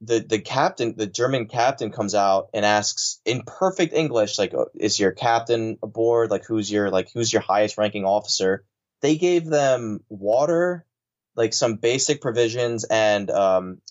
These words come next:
there were some guys that had, like, severe burns from the ship, and they gave them, uh, like, some ointment for the burns, and they gave them their coordinates. And he's like, "You know, I wish I could do more, but, you know, my jo-," and he's like, I'll never forget what he said. He's like, "My job,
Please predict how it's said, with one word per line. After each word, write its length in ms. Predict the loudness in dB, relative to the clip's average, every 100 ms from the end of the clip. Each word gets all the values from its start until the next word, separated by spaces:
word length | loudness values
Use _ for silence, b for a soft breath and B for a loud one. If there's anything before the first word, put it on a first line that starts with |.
| _
there 160 | 0 0
were 80 |
some 240 | 2 -2 0
guys 300 | 2 2 0
that 120 | 0
had, 200 | 0 0
like, 120 | -2
severe 580 | -4 -6 -8 -4 0 0
burns 500 | 0 0 2 0 -4
from 180 | -4 -2
the 60 |
ship, 420 | -2 0 0 -2 _ _
and 120 | 0 2
they 100 | 2
gave 300 | 2 2 0
them, 500 | 0 0 0 -6 -8
uh, 340 | -2 0 2 0 -2
like, 160 | -2
some 280 | 0 0 0
ointment 440 | 0 0 0 -4 -2
for 80 | -6
the 60 |
burns, 640 | -2 0 0 0 -4 -8 _ _ _ -2
and 320 | 0 0 -4 -2
they 160 | -2
gave 380 | 2 0 0 0
them 500 | 0 0 0 -4 -4
their 340 | 0 0 -2 -6
coordinates. 800 | -2 0 2 0 0 0 -2 -6 _ -2
And 80 |
he's 80 | 0
like, 140 | 0 0
"You 80 |
know, 120 | 0 2
I 100 | 2
wish 200 | 0 -2
I 80 |
could 200 | -4 -4
do 120 | -6 -4
more, 400 | 0 0 0 -2
but, 380 | 0 -2 -2 _
you 140 | -4 -2
know, 100 | 0
my 260 | 2 0
jo-," 180 | -2 -4
and 100 | -4
he's 80 | -4
like, 80 | 0
I'll 120 | 2
never 220 | 2 -2
forget 260 | -4 -2 0
what 80 | 0
he 40 |
said. 220 | -2 -4
He's 100 | -4
like, 100 | -10
"My 220 | -4 -2 -2
job, 480 | -2 0 0 -2